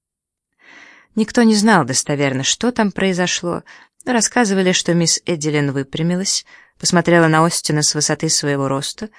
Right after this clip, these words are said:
и сказала, что хотела бы поговорить с ним без свидетелей. Когда двери за ними закрылись, голос мисс Харкорт был так тих и спокоен,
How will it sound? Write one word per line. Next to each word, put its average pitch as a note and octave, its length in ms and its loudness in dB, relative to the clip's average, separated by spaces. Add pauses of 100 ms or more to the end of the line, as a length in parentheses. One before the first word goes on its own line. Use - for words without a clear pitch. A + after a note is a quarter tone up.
(320)
и - 40 -16
сказала, G#3 380 2
что - 160 -2
хотела G3+ 360 0
бы F3 120 -6
поговорить E3 500 0
с - 140 0
ним F#3 180 2
без D3 180 -2
свидетелей. - 760 -8 (640)
Когда D3+ 320 0
двери D#3 340 2
за C#3+ 160 0
ними C#3+ 280 0
закрылись, F3 680 -4 (460)
голос A3+ 400 4
мисс G3+ 200 2
Харкорт F#3 640 -2
был F3+ 260 0
так - 280 -4
тих - 320 -4
и D#3 40 -2
спокоен, D3 800 -4